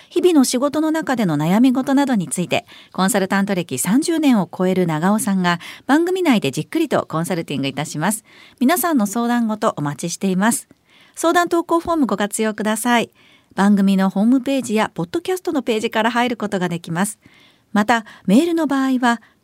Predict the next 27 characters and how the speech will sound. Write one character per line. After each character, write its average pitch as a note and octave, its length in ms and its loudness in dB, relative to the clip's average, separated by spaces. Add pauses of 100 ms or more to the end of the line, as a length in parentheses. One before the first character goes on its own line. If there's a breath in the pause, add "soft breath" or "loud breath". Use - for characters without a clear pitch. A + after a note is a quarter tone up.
ケ G3 140 0
ー A#3 320 2
エ - 0 -
ー - 120 -8
ア D3+ 120 -8
ッ - 40 -14
ト C4 100 -2
マ C4 140 4
ー A3+ 60 -2
ク - 220 -8
ジ - 120 -2
ェ G#3+ 60 2
イ D4 80 0
オ E4 100 0
ー - 60 -20
キ - 160 -10
ュ D#4+ 80 -2
ー D#4 40 0
ア C#4+ 60 -2
ー - 40 -2
ル C3+ 100 -2
ド C#3 100 -4
ッ - 40 -10
ト - 140 -6
ネ F3 100 0
ッ E3+ 140 -6
ト、 - 200 -4